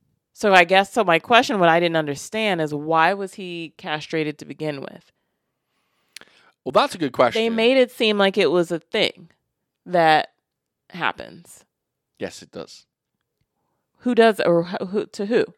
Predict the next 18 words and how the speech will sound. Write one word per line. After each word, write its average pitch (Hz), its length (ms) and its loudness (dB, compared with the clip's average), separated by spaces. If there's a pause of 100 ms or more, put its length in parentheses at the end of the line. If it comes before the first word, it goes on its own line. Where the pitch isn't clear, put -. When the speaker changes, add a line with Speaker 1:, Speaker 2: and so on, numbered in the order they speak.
(140)
Speaker 2:
So, 110 420 -2 (100)
um, 98 460 -4 (180)
a 104 120 -4
lot 110 240 -2
of 120 100 -12
the 139 80 -14
time, 107 400 -16 (300)
um, 85 600 -12 (240)
in 90 600 -14 (1120)
whatever 110 460 -2
era 90 500 -8
China, 80 440 -10 (440)
you'll 104 160 -6
f-, 139 120 -18
you'll 123 160 -8
see 110 140 -10
it - 80 -14
in 95 140 -20